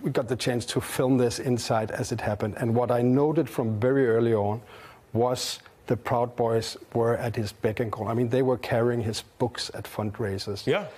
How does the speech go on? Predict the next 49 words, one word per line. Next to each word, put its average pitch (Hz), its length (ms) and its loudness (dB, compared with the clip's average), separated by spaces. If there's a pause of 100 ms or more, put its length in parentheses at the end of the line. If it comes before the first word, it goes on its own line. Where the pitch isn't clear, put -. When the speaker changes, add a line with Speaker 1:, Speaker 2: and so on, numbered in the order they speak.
(140)
Speaker 1:
They 120 120 2
were 120 160 2
helping 120 400 0
managing 110 440 -2
his 123 160 -6
social 113 360 -2
media. 110 320 0
Speaker 2:
Yeah, 196 80 2
Speaker 1:
They - 60 0
Speaker 2:
and 135 100 0
they 151 60 2
did 147 60 0
Speaker 1:
traveled 135 280 2
Speaker 2:
the 131 60 2
Speaker 1:
to - 100 0
Speaker 2:
sedition. 147 640 -2 (120)
Legally, 165 440 2
we 156 100 2
call 147 320 2
it 131 40 2
a 123 40 0
sedition 131 480 0
'cause 113 80 0
it 110 60 2
was 113 100 2
convicted 113 460 -2
as 107 100 2
a 104 60 0
sedition. 95 580 -2 (380)
Uh, 107 180 -2
and 107 160 -2
they 143 160 2
knew 147 200 4
what 123 120 2
you 123 140 0
just 117 240 -2
mentioned, 101 400 -2
that 95 140 -2 (360)
Roger 156 340 2
Stone's 139 360 0
bond 120 420 0
to 139 60 2
Donald 123 380 0
Trump - 340 -2
was 104 100 -4
so 123 300 0
deep 101 440 -4 (360)
that 110 160 -2
Trump 156 500 0